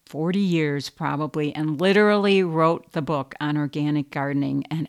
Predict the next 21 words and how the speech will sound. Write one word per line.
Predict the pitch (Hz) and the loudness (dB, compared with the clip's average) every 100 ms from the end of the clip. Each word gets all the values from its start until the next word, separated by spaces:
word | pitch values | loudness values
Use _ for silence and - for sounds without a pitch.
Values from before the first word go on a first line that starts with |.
| - | -6
I | - 175 170 | -4 -2 -2
love, | 175 170 185 170 151 135 - _ _ _ _ _ - | -4 -2 0 0 -2 -4 -12 _ _ _ _ _ -4
love | 190 196 165 - | 2 2 2 0
going | 170 160 | 0 2
out | 165 170 | 2 -2
to | - | -4
our | 160 151 | -6 -6
garden | 165 156 151 151 | -4 -2 0 0
and | 147 143 | -2 -2
getting | 202 202 185 | 0 4 2
that | 170 | 2
fresh | - - 165 160 - - | -6 -4 -2 -2 -6 -8
produce | 175 160 160 147 143 | -6 -4 -2 -4 -6
that | 151 - | -12 -10
I | 147 170 | -6 -2
know | 170 170 175 160 147 143 _ _ _ | 0 2 2 0 0 -4 _ _ _
is | 170 | -8
so | - - 175 170 156 | -6 -6 -2 -2 -2
good | 160 151 | -2 -4
for | - 139 | -6 -6
me. | 131 143 | -6 -8